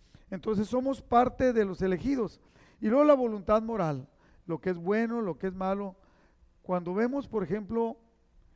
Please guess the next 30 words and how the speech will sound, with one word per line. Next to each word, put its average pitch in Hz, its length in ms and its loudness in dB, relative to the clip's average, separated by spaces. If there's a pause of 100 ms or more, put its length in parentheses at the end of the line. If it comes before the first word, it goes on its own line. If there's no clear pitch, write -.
(160)
cuando 180 240 -6
yo 196 240 -2
veo, 202 500 0 (480)
eh, 160 1160 -4
mi 202 140 -8
matrimonio, 175 800 -4 (520)
yo 185 160 0
veo 226 280 6
que 196 160 0
Dios 180 600 -4
de 180 100 2
una 190 240 -4
manera 180 460 -2
sobrenatural 156 1080 -4 (380)
puso 170 260 -8
su 170 160 -14
mano 175 540 -4
y - 20 -12
me 165 160 -6
llevó 147 340 -2
a 175 60 -2
conocer 165 640 -2 (400)
a 180 100 -4
Yolanda 151 760 -2 (420)
y 165 340 0
unirnos 185 720 -4
y 180 200 -10
en, 175 240 -10
en, 160 300 -10
eh, 151 540 -6